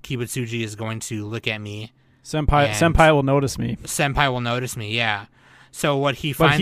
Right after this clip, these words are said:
Speaker 2: he's,
Speaker 1: a way
Speaker 2: <laughs> he's nowhere near the upper ranks, though. <laughs> Like
Speaker 1: No,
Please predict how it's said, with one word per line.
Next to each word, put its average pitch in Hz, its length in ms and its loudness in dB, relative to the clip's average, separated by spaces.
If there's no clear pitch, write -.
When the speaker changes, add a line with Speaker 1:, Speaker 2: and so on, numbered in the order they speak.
Speaker 2:
he's, 139 80 2
Speaker 1:
a 131 40 0
way 131 360 -2
Speaker 2:
<laughs> - 60 -20
he's - 400 2
nowhere 185 580 8
near 165 440 6
the 151 180 2
upper 160 260 2
ranks, 139 420 -4
though. 139 400 -2
<laughs> - 20 -10
Like 139 180 0
Speaker 1:
No, 101 280 0